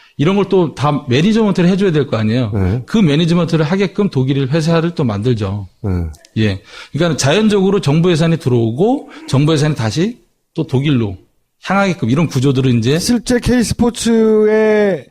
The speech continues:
Speaker 2: 뭐 사람이나 예산이나 사업은 철저히 더블유 케이, 그러니까 최순실 회사죠. 더블유 케이가 결정을 했다면서요. 뒤에서 안 보이게.
Speaker 1: 그렇죠. 모든 그 이력서가 들어오면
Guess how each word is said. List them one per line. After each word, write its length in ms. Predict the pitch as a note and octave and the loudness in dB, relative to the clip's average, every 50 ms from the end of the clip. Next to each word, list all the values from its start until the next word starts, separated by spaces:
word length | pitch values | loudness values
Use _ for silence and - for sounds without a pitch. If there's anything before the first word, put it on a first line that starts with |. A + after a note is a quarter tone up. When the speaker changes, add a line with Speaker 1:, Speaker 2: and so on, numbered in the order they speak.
| _ _ _ _ _ _ _ _ - | _ _ _ _ _ _ _ _ -6
Speaker 2:
뭐 300 | - C3 C3+ C3+ C#3 C3 | -2 0 0 2 2 0
사람이나 840 | B2+ - - G#3 G#3+ A3 G#3+ G#3 F#3 E3 C#3 A#2+ G2+ E2+ D#2+ E2+ - _ _ _ _ _ _ _ - | 0 -2 -2 0 0 2 2 2 2 2 2 0 0 -2 -4 -8 -14 _ _ _ _ _ _ _ -6
예산이나 680 | A#2+ B2+ C#3+ D3 C3+ E3 E3 E3 E3 D#3 D3 B2+ A2 G2+ | -2 0 0 2 2 2 2 2 2 2 2 0 0 -2
사업은 840 | - - - F#3 F#3+ F#3 F#3 F3+ E3 F3+ F#3+ F#3 E3 C3 A2 F2+ - _ _ _ _ _ _ _ - | -4 -6 -4 -2 0 0 0 0 2 2 2 2 2 2 0 0 -4 _ _ _ _ _ _ _ -6
철저히 720 | - - A#3+ A3+ - A#3+ A#3 A3+ A3+ A3 G#3+ G3+ F#3+ - _ _ _ _ - | -2 -2 -2 0 0 2 2 2 2 2 0 0 -4 -6 _ _ _ _ -2
더블유 400 | - E3+ F#3+ F#3 G3+ G#3+ G#3+ G#3 | 0 0 2 2 4 4 4 2
케이, 220 | E3+ - F#3 F3+ D3+ | 2 0 0 2 0
그러니까 220 | B2+ C#3+ C#3 D#3+ | 0 0 -2 -2
최순실 380 | C#3+ E3 G3+ G#3 G3 F3+ F3 C#3+ | 0 0 2 2 2 2 2 2
회사죠. 240 | B2+ A#2+ G#2 G#2+ A2 | 2 2 2 0 0
더블유 380 | - C#3+ E3+ F#3 A3+ A3 G#3+ | 0 0 2 2 2 2 2
케이가 260 | F3+ F#3+ G3+ F#3 E3+ | 2 0 0 0 0
결정을 300 | D3 B2+ C3 A#2 D3 C3+ | 0 0 0 0 0 0
했다면서요. 340 | C#3+ C#3 D#3 C3+ G#2+ G2 F#2+ | 0 0 0 -2 -2 -2 -6
뒤에서 300 | - - B2+ A2+ F#2+ A#2 | -4 -2 -2 -2 0 0
안 100 | G2+ A2 | 0 0
보이게. 400 | A#2+ C3 A#2+ G2 F2 E2+ D#2+ D2+ _ _ - | 0 0 -2 -2 -2 -4 -8 -8 _ _ -4
Speaker 1:
그렇죠. 400 | - D#3 F3+ F3 F3+ - D3+ C3+ | -2 0 0 2 2 0 2 2
모든 1000 | B2+ G#2 A2 C3 F3 G3 G3 F#3 G#3 G3+ G3 G3+ G3 F#3+ F3+ E3 C#3+ A#2+ G#2+ - | 2 2 2 2 2 2 2 2 2 2 0 0 2 2 2 2 2 2 0 -2
그 480 | - - A#2+ A2 G#2 G2+ G2 G2+ G2 G2+ | -2 -2 0 0 0 -2 -4 -6 -8 -6
이력서가 520 | - C3 F3+ A3 B3+ B3 B3 - A3 A3 - | -2 -2 0 0 0 -2 -2 -2 -2 -2 -2
들어오면 720 | - D3 C#3 C#3+ C3+ B2 A#2 C3 C#3+ C#3+ A2+ G2 F#2+ G#2+ | -2 0 2 2 2 2 2 2 2 0 -2 -2 -4 -8